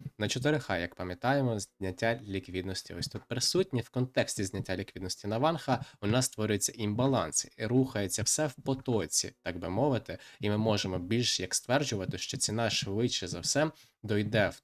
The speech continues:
тому даному чотирьохгодинному потоці приказів до даних таргетів. Що ми спостерігаємо далі? Спостерігаємо далі, що є певна ліквідність на п'ятнадцять М ось тут,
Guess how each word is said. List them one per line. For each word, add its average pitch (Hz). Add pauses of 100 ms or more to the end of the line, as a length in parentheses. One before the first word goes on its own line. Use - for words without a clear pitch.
тому 98
даному 87
чотирьохгодинному 95
потоці 95
приказів 131
до 131
даних 104
таргетів. - (320)
Що -
ми 139
спостерігаємо 107
далі? 127 (400)
Спостерігаємо 101
далі, 113
що -
є 110
певна 110
ліквідність -
на 92
п'ятнадцять -
М 110
ось -
тут, 180